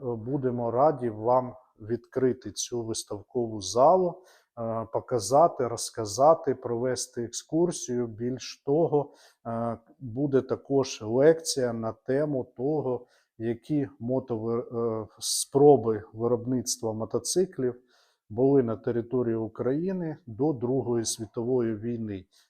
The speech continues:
Їх було п'ять, і, е, я впевнений, що про більшість з них ви навіть не чули,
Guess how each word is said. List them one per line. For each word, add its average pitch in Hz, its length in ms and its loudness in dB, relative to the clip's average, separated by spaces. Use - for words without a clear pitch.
Їх 139 300 2
було 131 380 6
п'ять, 143 600 2
і, 127 280 -2
е, 117 420 -2
я 127 280 4
впевнений, 139 760 2
що 123 220 -8
про 123 200 -6
більшість 117 560 -6
з 101 100 -14
них 147 320 -6
ви 120 180 -4
навіть 120 460 -6
не 120 120 -10
чули, 156 540 0